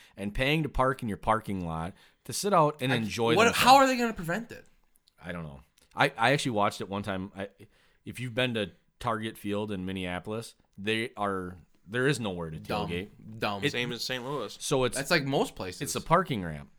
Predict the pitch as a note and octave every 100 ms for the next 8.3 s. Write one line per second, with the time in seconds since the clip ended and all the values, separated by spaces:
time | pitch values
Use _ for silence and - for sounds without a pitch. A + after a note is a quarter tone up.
0 | _ _ A#2 A2+ A#2 C#3 B2 A#2+ B2+ A2+
1 | G2 F#2 G2 B2 - - - G#2 A2 G#2+
2 | G#2 G#2 F#2 E2+ G#2 G#2 G#2 F#2 F2 E2+
3 | F2 D#2+ D2+ D#2+ - C#3+ D3+ B2 C3 D3
4 | G#2 F2+ F2 E2 G2+ F#2+ F2 E2 E2+ D#2
5 | - - - - - - - _ _ _
6 | _ G2+ A2 G2+ F#2+ G2+ - G2+ F#2+ F#2
7 | F#2 G2+ B2+ G2 F2+ E2+ - F2+ G#2 G2+
8 | A2 C3 D3